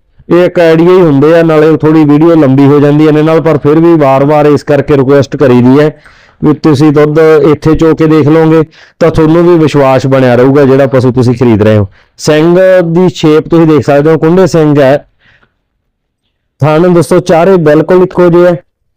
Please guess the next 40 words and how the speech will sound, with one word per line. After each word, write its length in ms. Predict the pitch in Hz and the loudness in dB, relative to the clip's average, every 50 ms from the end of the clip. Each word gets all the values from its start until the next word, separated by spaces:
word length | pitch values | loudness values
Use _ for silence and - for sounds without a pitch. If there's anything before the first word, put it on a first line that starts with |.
| _ 143 | _ -2
ਬਾਕੀ 300 | 143 147 143 - 160 139 | -2 -2 0 0 0 2
ਹਵਾਨਾ 480 | 143 139 135 131 131 135 147 151 151 | 2 2 2 0 0 0 0 0 0
ਜਿਹੜਾ 200 | 147 156 151 156 | 0 2 2 2
ਉਹ 280 | 147 143 143 143 139 139 | 2 2 2 2 0 0
ਤੁਸੀਂ 240 | 139 123 - 135 127 | -2 -4 -2 -2 0
ਇਹਦਾ 260 | 117 127 123 123 123 | 0 0 0 0 0
ਦੇਖੋ। 460 | 123 117 101 - - 107 98 - - _ _ _ _ _ _ _ _ _ _ _ _ _ _ _ _ - - _ _ _ _ _ _ _ _ _ _ _ - | 0 -2 -4 -2 -4 -6 -6 -6 -8 _ _ _ _ _ _ _ _ _ _ _ _ _ _ _ _ -20 -20 _ _ _ _ _ _ _ _ _ _ _ -4
ਰੋਕੀ 260 | 135 147 165 - - 170 | -2 -2 -2 -2 -2 -2
ਬਾਈ 160 | 147 123 117 | 0 0 -2
ਇੱਥੇ 180 | 110 - 120 | -2 -4 -4
ਮਾੜਾ 200 | 107 104 104 104 | -4 -4 -4 -4
ਜਿਹਾ, 180 | 101 104 139 156 | -4 -4 -4 -2
ਇੱਧਰ 120 | 156 185 | -2 -2
ਨੂੰ 120 | 180 180 170 | 0 0 0
ਮੂੰਹ 160 | 160 165 160 | 0 -2 -2
ਕਰਕੇ 280 | 147 151 127 - 131 117 | -2 -4 -6 -6 -6 -6
ਰੋਕ 180 | 110 98 - | -4 -4 -4
ਲਓ। 260 | 104 90 - 110 104 - _ _ _ _ _ _ _ _ _ _ - | -6 -8 -8 -10 -10 -12 _ _ _ _ _ _ _ _ _ _ -4
ਉਹ 120 | 143 147 143 | -2 0 0
ਹਵਾਨਾ 380 | 143 147 143 143 143 156 160 | 2 0 0 0 0 0 0
ਦੋਸਤੋ 220 | 160 151 127 165 165 | -2 -2 -2 0 0
ਜੋ 120 | 151 156 | 0 -2
ਤੁਰਦੀ 520 | 135 - - 110 107 117 120 139 139 139 143 | -4 -4 -2 -2 -2 -2 0 0 0 2 2
ਹੈ 100 | 143 143 - - | 0 -2 -2 -4
ਉਦੋਂ 380 | 151 135 127 131 131 131 127 - - - | -4 -2 -2 0 -2 -2 -4 -6 -6 -6
ਬਹੁਤ 280 | 120 110 120 127 127 - | -2 0 0 -2 -2 -4
ਸੋਹਣਾ 280 | _ - 123 123 135 143 | _ -4 -2 -2 0 0
ਦਿਖਾਉਂਦੀ 440 | 135 131 123 127 120 117 117 120 123 | 0 0 0 -2 -2 -2 -2 -2 -2
ਹੈ। 140 | 127 131 123 | -2 -2 -4
ਉਹ 460 | 107 - _ _ 123 127 151 151 117 | -6 -10 _ _ -4 -2 0 0 0
ਗਾੜੀ 260 | 117 117 117 113 123 | 0 0 0 0 0
ਦੇਖ 200 | 120 131 131 123 | 0 0 -2 -2
ਸਕਦੇ 320 | - - 131 123 120 120 135 | -2 -4 -4 -2 -2 -2 -4
ਹੋ। 120 | 135 127 - _ _ _ _ _ _ _ _ _ _ _ _ _ _ _ _ _ _ _ _ 131 131 | -4 -4 -8 _ _ _ _ _ _ _ _ _ _ _ _ _ _ _ _ _ _ _ _ -4 -2
ਇੱਧਰੋਂ 300 | 127 120 131 131 131 123 | -2 0 0 0 0 -2
ਤੁਸੀਂ 240 | 110 113 - 123 120 | -2 -4 -4 -2 -2
ਹੁਣ 220 | 110 117 113 113 | 0 0 0 0
ਇਹਦਾ 200 | 113 107 113 117 110 | 0 0 0 0 0
ਹਵਾਨਾ 540 | 107 110 110 107 107 107 110 110 110 110 | 0 0 0 0 0 0 0 0 -2 -2
ਦੇਖੋ। 420 | 110 110 104 98 - - 113 92 | -2 -2 -2 -4 -4 -6 -8 -10